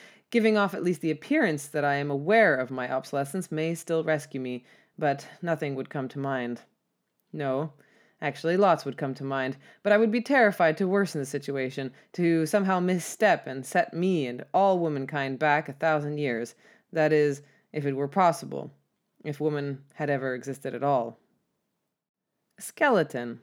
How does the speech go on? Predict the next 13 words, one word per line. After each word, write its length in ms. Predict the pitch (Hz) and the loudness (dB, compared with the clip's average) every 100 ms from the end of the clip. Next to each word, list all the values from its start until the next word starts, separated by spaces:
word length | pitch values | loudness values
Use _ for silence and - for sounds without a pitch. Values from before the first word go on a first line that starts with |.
| _ | _
that 160 | 143 - | -4 -2
was 260 | 147 156 | -2 -2
three 380 | - - 226 240 | -4 -4 0 0
point 380 | 233 160 139 143 | -2 -4 -4 -6
two 340 | - 208 202 | -2 0 0
million 460 | 175 180 226 214 208 | 0 2 2 2 2
years 220 | 170 165 | 0 0
old 300 | 135 113 107 | 0 -2 -4
was 160 | 131 135 | -6 -6
dug 300 | 143 185 185 | 0 2 2
up 160 | 180 | 0
in 180 | 165 147 | -2 -4
Ethiopia, 800 | 160 - 156 123 120 - 107 110 | -6 -4 -4 -2 -4 -4 -6 -6